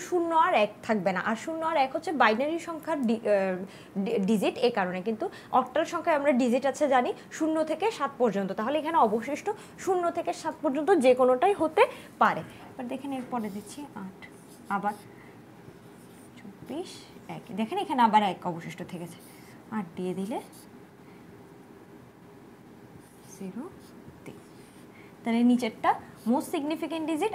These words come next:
আর উপরেরটা least significant digit। তাহলে এটা যাবে হচ্ছে এভাবে, তাহলে most significant digit আর এটা হচ্ছে লিস্ট significant ডিজিট। আচ্ছা, তাহলে এখন যদি আমরা দুইশো ছয় এই,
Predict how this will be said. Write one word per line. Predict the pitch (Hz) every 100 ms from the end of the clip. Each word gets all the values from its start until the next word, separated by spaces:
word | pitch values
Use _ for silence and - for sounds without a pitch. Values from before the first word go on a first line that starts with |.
| -
আর | 202
উপরেরটা | 202 202 208 - - -
least | 226 254
significant | 262 196 208 190 180 180
digit। | 160 160 185
তাহলে | 185 196
এটা | 208
যাবে | 202 208 233
হচ্ছে | 247 - 359 190
এভাবে, | 170 165 151 - - - - -
তাহলে | 202 233 - -
most | 196 202 -
significant | 233 202 220 220 233 247 247
digit | 240 247 349 - - -
আর | 175
এটা | 165 196
হচ্ছে | 196 285
লিস্ট | 226 175 190 220 -
significant | 226 196 214 202 220 370 - - - - - -
ডিজিট। | - - - - - -
আচ্ছা, | - - - -
তাহলে | 262 262
এখন | 254 262
যদি | 285 285
আমরা | 269 262
দুইশো | 202 214 - 269 -
ছয় | 233 190 170 156 - - - - - - - - - - - - - - -
এই, | 196